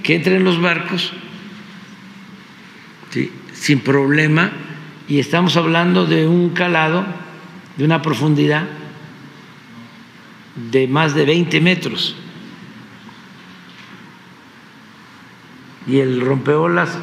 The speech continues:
se construyó precisamente para que tengan estabilidad los barcos. Ese es el antiguo puerto.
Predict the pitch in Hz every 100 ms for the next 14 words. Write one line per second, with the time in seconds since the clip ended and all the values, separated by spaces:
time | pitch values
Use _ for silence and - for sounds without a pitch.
0 | - - - - - 151 143 156 160 -
1 | 175 170 165 170 165 - - - - -
2 | - - - - - - - - - -
3 | - - - - 120 110 151 - 160 139
4 | 131 131 131 - - - - - - -
5 | - 120 127 135 139 - - - - -
6 | - - - - - - - - 117 117
7 | 110 113 - - - - - - 135 139
8 | 131 123 - 135 131 127 127 131 139 -
9 | - - - - - - - - - -
10 | 127 120 131 135 131 165 151 175 160 135
11 | 123 117 151 147 143 156 131 160